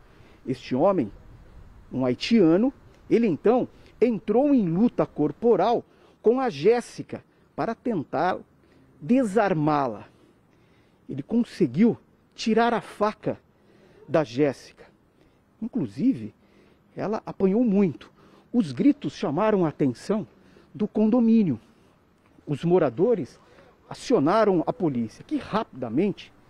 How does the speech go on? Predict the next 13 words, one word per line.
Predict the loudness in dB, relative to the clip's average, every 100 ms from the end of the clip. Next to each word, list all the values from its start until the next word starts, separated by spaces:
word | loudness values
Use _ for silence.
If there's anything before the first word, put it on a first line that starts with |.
| _ _ _ _
veio | 0 2 2 0 -6 _ -20 _ -20 -20 _ -12
aqui | -8 -6
para | -2 -2
o | 0
local. | -2 -4 -10 -10 -20 -20 -16 -2
Quando | -2 -2
os | -8
policiais | -4 -2 -2 -6 -6 -4 -4 -6
chegaram, | -2 -2 0 0 0 -4 -10 -20 _ _ _ _ -4
tanto | -2 -2
a | -4
Jéssica | 0 -2 -2 -6 -12 -6 -6 -8 _ -20 -20 _ -4
quanto | -2 0 -4 -8